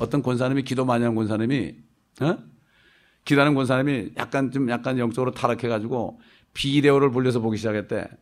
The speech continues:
그다음부터 기도 무릎을 꿇으면 비데오 드라마 장면이 막 여기 지나가고 하나님은 전혀 안 보이는 거야.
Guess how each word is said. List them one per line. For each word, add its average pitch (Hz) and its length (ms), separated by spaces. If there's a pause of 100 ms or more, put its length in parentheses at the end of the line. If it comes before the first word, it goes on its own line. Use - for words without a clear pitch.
(1200)
그다음부터 147 360
기도 143 260
무릎을 123 360
꿇으면 113 560 (380)
비데오 151 520
드라마 127 320
장면이 123 420
막 117 120 (640)
여기 127 220
지나가고 123 720 (180)
하나님은 151 440
전혀 135 180
안 117 140
보이는 101 180
거야. - 380